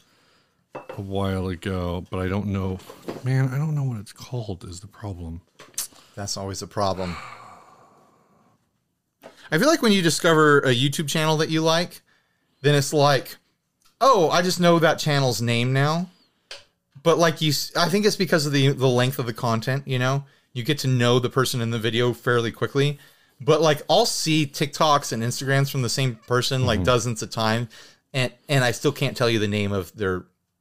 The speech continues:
Speaker 2: account.
Speaker 1: So this is Maurice Ar-, Arguero. Uh, he does all these little
Speaker 2: Those are really
Speaker 1: comics that
Speaker 2: cool.
Speaker 1: are, like, bass, but it's, like, bass moves.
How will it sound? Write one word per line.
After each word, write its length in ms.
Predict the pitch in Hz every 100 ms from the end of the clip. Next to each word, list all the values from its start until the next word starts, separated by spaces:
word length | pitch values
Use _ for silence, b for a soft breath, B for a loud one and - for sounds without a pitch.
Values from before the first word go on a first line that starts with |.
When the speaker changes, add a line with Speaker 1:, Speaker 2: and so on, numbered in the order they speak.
| _ _
Speaker 2:
account. 360 | - - 92 - _ -
Speaker 1:
So 160 | - 143
this 320 | 127 143 -
is 340 | 175 156 143
Maurice 640 | 135 120 117 117 139 143 - -
Ar-, 460 | 117 - - 113
Arguero. 760 | 101 92 107 117 139 156 170 175 _ b b b b b b b -
Uh, 200 | 113 113
he 240 | 113 135 123
does 260 | 139 151
all 200 | 139 127
these 220 | 139 135
little 360 | 139 131 117 110 _ -
Speaker 2:
Those 160 | -
are 120 | 131 143
really 200 | 139 113
Speaker 1:
comics 80 |
that 240 | 156 147 120
Speaker 2:
cool. 80 | 120
Speaker 1:
are, 40 |
like, 260 | 113 107 -
bass, 600 | 110 120 123 - - - b b b b b -
but 100 | 143
it's, 140 | -
like, 240 | 135 101
bass 340 | - 135 139 -
moves. 720 | 127 117 101 82 87 - -